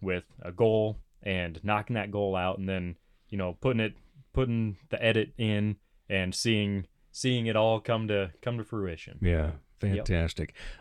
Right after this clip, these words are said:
Speaker 2: Uh, so when do you find out how you did?
Speaker 1: Yeah, that's a good question. So the premiere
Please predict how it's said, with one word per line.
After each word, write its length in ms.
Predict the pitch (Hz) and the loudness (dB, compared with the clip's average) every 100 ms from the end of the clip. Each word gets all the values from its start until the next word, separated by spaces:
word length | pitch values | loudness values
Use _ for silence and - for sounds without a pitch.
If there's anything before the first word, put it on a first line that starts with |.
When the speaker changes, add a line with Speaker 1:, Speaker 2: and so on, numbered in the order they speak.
| - | 2
Speaker 2:
Uh, 320 | 117 113 104 | 4 6 4
so 240 | - 123 110 | 4 4 6
when 220 | 101 160 | 6 4
do 60 | 156 | 2
you 100 | 135 | 0
find 380 | - 143 147 | 0 0 0
out 240 | 147 156 101 | -2 -2 -2
how 80 | 123 | -2
you 140 | 123 | -2
did? 340 | 117 139 87 78 - _ _ | -2 -4 -6 -10 -18 _ _
Speaker 1:
Yeah, 140 | - 117 | -8 -6
that's 160 | 104 - | -8 -8
a 20 | |
good 160 | 135 | -8
question. 440 | - 131 139 - 80 | -4 -4 -4 -10 -12
So 500 | - 147 120 117 117 - - | -2 4 6 6 2 -6 -4
the 300 | 113 117 117 | 0 2 0
premiere 1120 | - - 117 117 139 202 147 113 110 127 | -4 -2 -2 0 -2 -2 -2 -4 -6 -8